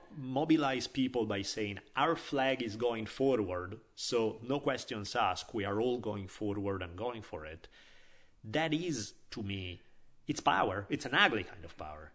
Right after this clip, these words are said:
It's a nasty power because it's a power that y-, reduces human beings to cogs in this machine. But obviously it's easier that, you know, nobody builds an identity around nuance. You cannot have a free-thinking identity, because a free-thinking identity,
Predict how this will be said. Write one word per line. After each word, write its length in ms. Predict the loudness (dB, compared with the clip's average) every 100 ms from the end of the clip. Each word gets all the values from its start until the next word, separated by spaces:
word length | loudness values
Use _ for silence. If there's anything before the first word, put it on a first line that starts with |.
| -12
It's 120 | -6
a 60 | -2
nasty 360 | 2 2 0 -8
power 300 | -10 -8 -8
because 240 | -8 -6
it's 100 | -6
a 60 | -4
power 360 | 0 2 2 0
that 120 | -2
y-, 240 | -6 -8 -8
reduces 720 | -6 -6 -4 -6 -4 -4 -2
human 360 | -4 -4 -4
beings 360 | -4 -4 -6 -10
to 140 | -12 -14
cogs 480 | -8 -4 -2 -4 -6
in 160 | -6 -6
this 220 | -6 -6
machine. 580 | -8 -4 -4 -4 -6 -12 -18 -20 -20 -20 -20 -20 -20 -20 -20 -4
But 180 | 0 4
obviously 460 | 4 2 0 2 2
it's 160 | 2
easier 460 | 0 0 2 0 0
that, 200 | 0 -2
you 100 | -4
know, 100 | -4
nobody 500 | 0 0 2 0 0
builds 400 | -4 -2 -2 -4
an 100 | -6
identity 580 | -6 -2 -2 -2 -6 -6
around 340 | -4 -2 -4 -8
nuance. 680 | -6 -4 -6 -8 -10 -10 -12 -20 -20 -12
You 120 | -8 -4
cannot 380 | -4 -2 0
have 300 | 0 0 -2
a 460 | -2 -4 -4 -6 -8
free-thinking 800 | -8 -4 -4 -4 -6 -6 -4 -6
identity, 640 | -4 -6 -6 -8 -8 -6 -4
because 260 | -4 -4
a 40 | -4
free-thinking 500 | -4 -2 -2 -2 0
identity, 600 | 2 0 0 -2 -4 -6